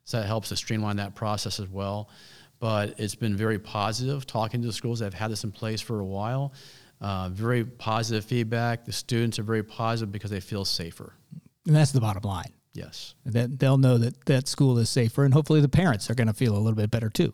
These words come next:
Speaker 2: knowing this is happening, uh, every day.
Speaker 1: Yes.
Speaker 2: So it's gonna be a phased rollout that we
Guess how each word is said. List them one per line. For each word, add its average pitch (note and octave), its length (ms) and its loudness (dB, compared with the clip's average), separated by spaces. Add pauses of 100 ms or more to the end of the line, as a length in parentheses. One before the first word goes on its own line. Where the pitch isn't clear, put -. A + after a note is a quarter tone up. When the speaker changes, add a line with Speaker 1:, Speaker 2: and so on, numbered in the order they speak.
(100)
Speaker 2:
knowing A#2 220 4
this A#2 140 2
is B2 80 2
happening, B2 400 2 (100)
uh, C#3 380 2
every B2+ 300 4
day. A2 260 0 (100)
Speaker 1:
Yes. F#2+ 460 -6 (140)
Speaker 2:
So D#3+ 200 6
it's D3 80 6
gonna F#3 160 4
be G3 140 6
a D3+ 40 6
phased C#3+ 540 4
rollout B2 680 4
that D#3 120 4
we A2+ 180 4